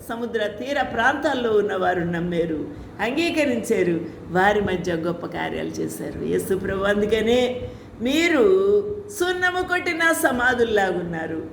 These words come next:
మీకు ఇక ఏ సూచక్రియలు చేయబడవు" అని వారి మధ్య ఏమీ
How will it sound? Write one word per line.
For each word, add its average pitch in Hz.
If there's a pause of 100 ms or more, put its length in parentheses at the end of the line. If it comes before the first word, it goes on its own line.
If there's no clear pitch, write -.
(360)
మీకు 185 (260)
ఇక 190
ఏ 226
సూచక్రియలు 226
చేయబడవు" 175 (720)
అని 165
వారి 170
మధ్య 175
ఏమీ 185